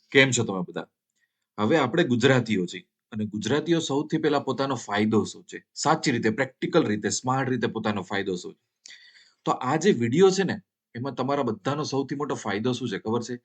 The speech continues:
કે આ વીડિયો જોશો ને તમે અને તમે એક નવા ટ્રેડર છો,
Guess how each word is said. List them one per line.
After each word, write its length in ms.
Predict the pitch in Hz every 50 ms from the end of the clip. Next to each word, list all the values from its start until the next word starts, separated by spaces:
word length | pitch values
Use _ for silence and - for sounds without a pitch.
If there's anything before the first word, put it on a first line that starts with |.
| _ _ _ _ _ _ _ _
કે 100 | - 131 127 - _ -
આ 220 | 113 123 147 170
વીડિયો 320 | 165 147 151 147 156 165 156
જોશો 380 | 131 120 113 110 110 110 156
ને 120 | 151 131 104
તમે 220 | 90 92 85 85 78 - _ _ _ _ _ _ _
અને 100 | 110 113
તમે 240 | 113 131 131 143 160
એક 100 | 156 123
નવા 380 | 110 101 98 98 107 120 127
ટ્રેડર 400 | 123 113 110 107 101 95 92 90
છો, 180 | 87 - - -